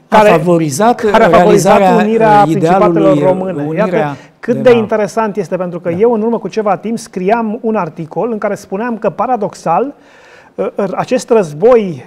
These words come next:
Speaker 2: uh, al Rusiei cu Ucraina, uh, poate crea contextul pentru unirea, uh, Republicii Moldova cu România, pentru că doar prin unirea cu
Speaker 1: Da.
Speaker 2: România va intra sub scutul nato și va putea avea asigurată securitatea.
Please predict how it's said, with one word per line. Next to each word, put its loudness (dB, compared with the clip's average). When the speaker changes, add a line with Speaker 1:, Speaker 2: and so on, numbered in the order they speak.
Speaker 2:
uh, 0
al 0
Rusiei -4
cu -4
Ucraina, -4
uh, -2
poate 2
crea 0
contextul -4
pentru -6
unirea, -2
uh, -2
Republicii -4
Moldova -2
cu -6
România, -2
pentru -6
că 0
doar -2
prin -6
unirea -2
cu -6
Speaker 1:
Da. 0
Speaker 2:
România -2
va -4
intra -6
sub -10
scutul -6
nato -4
și -14
va 2
putea -2
avea -4
asigurată -4
securitatea. -4